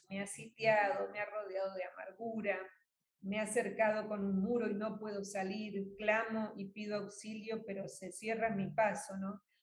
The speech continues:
<coughs> Así, en ese, en ese tono, son los primeros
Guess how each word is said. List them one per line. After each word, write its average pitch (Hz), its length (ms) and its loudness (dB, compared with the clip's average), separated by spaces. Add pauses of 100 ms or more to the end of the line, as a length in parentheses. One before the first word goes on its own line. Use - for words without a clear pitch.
(200)
<coughs> - 500 4
Así, 247 520 2
en 214 120 0
ese, 240 420 4
en 190 80 -2
ese 233 300 -2
tono, 233 360 2
son 220 320 -2
los 202 120 2
primeros 208 600 0